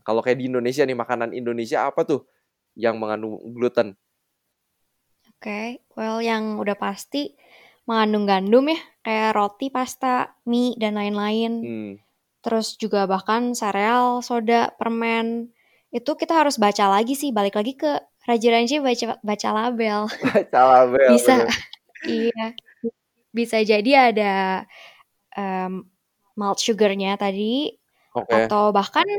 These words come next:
Speaker 2: mereka kadang-kadang tulis juga ya, diproduksi di pabrik yang tercemar,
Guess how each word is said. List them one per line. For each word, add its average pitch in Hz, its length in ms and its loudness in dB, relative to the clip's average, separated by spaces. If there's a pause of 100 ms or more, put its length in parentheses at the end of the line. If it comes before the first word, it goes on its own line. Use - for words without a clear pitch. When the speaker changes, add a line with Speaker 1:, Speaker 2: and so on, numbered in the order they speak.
(140)
Speaker 2:
mereka 302 240 -2
kadang-kadang 269 500 -2
tulis 247 260 0
juga 226 240 -2
ya, 208 200 -4 (960)
diproduksi 214 960 -2
di 220 200 -4
pabrik 202 440 -2
yang 269 440 -4 (520)
tercemar, 247 440 -2